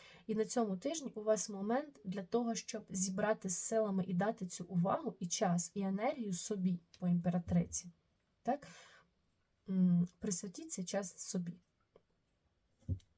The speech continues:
своєму тілу, дайте відпочинок, так? Розслаблення, догляд і все тому подібне. Тому що по імператриці це завжди наша жіноча природа, і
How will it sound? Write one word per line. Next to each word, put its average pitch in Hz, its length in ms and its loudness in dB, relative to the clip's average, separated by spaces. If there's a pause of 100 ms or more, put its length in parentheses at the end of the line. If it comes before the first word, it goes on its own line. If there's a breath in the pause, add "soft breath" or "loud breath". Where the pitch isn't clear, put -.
(160)
своєму 185 500 -2
тілу, 254 420 -10 (600 loud breath)
дайте 202 320 -2
відпочинок, 180 840 -6 (120)
так? 226 220 -6 (1400 loud breath)
Розслаблення, 220 1000 -2 (640 loud breath)
догляд 226 720 -2
і 202 140 -4
все 208 240 -4
тому 202 280 -8
подібне. 180 400 -4 (140)
Тому 190 140 -10
що 175 380 -4 (160)
по 190 120 -14
імператриці 247 600 -12
це 196 140 -12
завжди 202 400 -4
наша 180 560 -2
жіноча 180 440 2
природа, 202 500 -6
і 175 340 -6